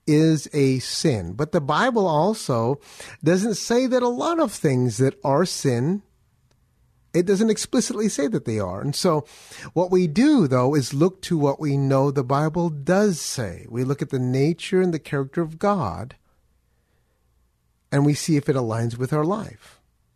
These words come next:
And we know this, First Thessalonians chapter four is very clear,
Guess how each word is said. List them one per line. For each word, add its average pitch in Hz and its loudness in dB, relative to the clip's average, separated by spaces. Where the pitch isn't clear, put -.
And 143 0
we 156 2
know 202 2
this, 175 -2
First - -6
Thessalonians 123 -4
chapter 123 -6
four 196 2
is 139 -4
very 160 0
clear, 104 -4